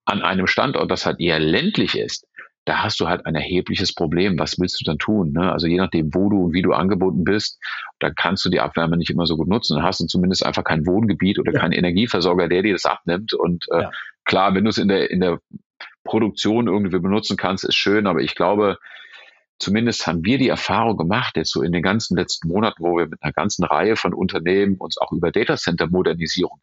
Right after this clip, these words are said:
Speaker 1: wieder unterhalten, ne? Also ist auf jeden Fall noch ein Thema, auch vor dem Hintergrund Energieversorgung, Energiesicherheit.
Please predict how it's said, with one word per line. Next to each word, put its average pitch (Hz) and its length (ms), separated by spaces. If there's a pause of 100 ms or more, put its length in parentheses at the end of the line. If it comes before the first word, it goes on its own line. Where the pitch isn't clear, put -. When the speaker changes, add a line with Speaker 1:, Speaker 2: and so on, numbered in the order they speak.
(100)
Speaker 1:
wieder 98 240
unterhalten, 120 600 (100)
ne? 113 160
Also 85 300
ist - 320 (120)
auf - 140
jeden 113 160
Fall 131 160
noch 123 160
ein 104 80
Thema, 156 340 (280)
auch - 160
vor 127 120
dem 120 120
Hintergrund 117 440
Energieversorgung, 101 760
Energiesicherheit. 117 920